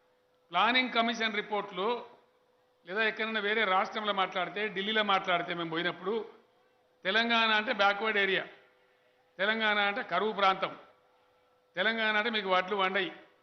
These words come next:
ఇది దీన్ని మనం, మనకు పెట్టిన, మనకు అంటేసిన లేబుల్. యాభై ఏళ్ళ కాంగ్రెస్ ఘనత, తెలంగాణ అంటే మనకు ఆ గతి చేసింది.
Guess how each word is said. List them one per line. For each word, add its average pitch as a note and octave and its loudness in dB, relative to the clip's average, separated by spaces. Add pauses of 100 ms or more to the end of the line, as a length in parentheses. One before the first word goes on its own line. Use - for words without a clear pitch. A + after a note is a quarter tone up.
(640)
ఇది A#3 -2
దీన్ని G#3+ -4
మనం, G3+ 0
మనకు F#3 -2
పెట్టిన, F3+ -4 (180)
మనకు F3 -6
అంటేసిన F3+ -2
లేబుల్. E3+ -2 (720)
యాభై F#3+ 4
ఏళ్ళ A3 2
కాంగ్రెస్ G3+ 0
ఘనత, A#3 0 (600)
తెలంగాణ G#3 2
అంటే G#3+ 0
మనకు G3+ 0
ఆ F#3 6
గతి F3 0
చేసింది. D#3+ -2